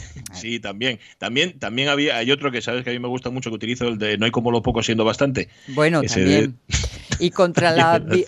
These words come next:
Speaker 2: contra el defecto de pedir
Speaker 1: ¡Hombre!
Speaker 2: la virtud de no dar.
Speaker 1: Totalmente,
Speaker 2: Ja.
Speaker 1: sí, sí, sí. Eso los conozco todos, absolutamente todos. Bueno,
Speaker 2: Bien.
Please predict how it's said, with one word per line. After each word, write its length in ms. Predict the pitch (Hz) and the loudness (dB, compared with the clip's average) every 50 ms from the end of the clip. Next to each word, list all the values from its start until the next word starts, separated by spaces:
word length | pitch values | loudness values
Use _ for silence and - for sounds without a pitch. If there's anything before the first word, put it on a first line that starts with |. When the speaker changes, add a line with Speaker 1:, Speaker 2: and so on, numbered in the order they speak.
| 175 180 | -2 -2
Speaker 2:
contra 380 | - 185 175 175 - - 175 | 0 0 0 0 2 2 2
el 80 | 170 175 | 2 2
defecto 400 | 170 165 - 226 220 - - 226 | 2 0 0 0 0 2 4 4
de 100 | 220 214 | 6 6
pedir 120 | 214 143 208 | 6 6 6
Speaker 1:
¡Hombre! 240 | 202 220 247 - - | 6 6 6 8 8
Speaker 2:
la 80 | 220 | 8
virtud 320 | 202 202 185 - 233 226 226 | 8 6 4 4 6 8 8
de 100 | 226 220 | 8 8
no 120 | 214 220 | 6 4
dar. 320 | 240 269 269 247 202 147 - _ _ _ - - - - | 6 6 6 6 6 2 -4 _ _ _ -16 -16 -6 0
Speaker 1:
Totalmente, 640 | - 127 123 - 135 127 127 135 170 180 165 123 - | 2 4 4 4 4 2 4 4 2 0 0 2 2
Speaker 2:
Ja. 160 | 277 277 214 | 4 4 4
Speaker 1:
sí, 120 | 143 139 | 2 0
sí, 220 | 127 135 151 147 135 | -4 -8 -8 -10 -10
sí. 160 | 127 147 147 | -8 -4 -2
Eso 240 | 135 151 147 208 208 | -2 -2 0 0 0
los 160 | 196 196 170 | 0 0 0
conozco 400 | - 175 180 175 170 190 202 170 | 0 0 0 0 0 -2 -2 -2
todos, 340 | - - 190 190 190 170 143 | 0 2 2 2 2 0 0
absolutamente 600 | 143 135 143 143 147 139 143 139 135 127 120 98 | -2 -6 -6 -6 -4 -2 -2 -2 -2 -2 -6 -6
todos. 260 | - 101 92 90 92 | -6 -6 -6 -4 -2
Bueno, 240 | 107 131 127 160 139 | 0 2 2 2 0
Speaker 2:
Bien. 140 | 127 120 | -2 -6